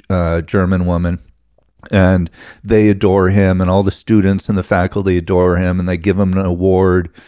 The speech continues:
at the beginning of the movie. And then they all sit down for his birthday dinner, him and his family. And at some point during the dinner, uh, one of the friends of the sons gets up and turns on the radio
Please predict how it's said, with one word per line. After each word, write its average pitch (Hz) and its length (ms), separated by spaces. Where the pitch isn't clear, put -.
at 98 80
the 92 80
beginning 92 420
of 90 80
the 92 60
movie. 87 560
And 101 280
then 101 280
they 101 200
all 98 200
sit 95 260
down 92 320
for 92 220
his 90 160
birthday 90 480
dinner, 101 480
him 101 360
and 90 80
his 87 100
family. 90 640
And 92 640
at 101 220
some 147 260
point 101 340
during 95 260
the 90 60
dinner, 95 720
uh, 90 300
one 104 260
of 107 80
the 90 340
friends 131 460
of 92 140
the 98 60
sons 92 580
gets 107 380
up 110 260
and 101 160
turns 107 300
on 104 100
the 95 80
radio 98 560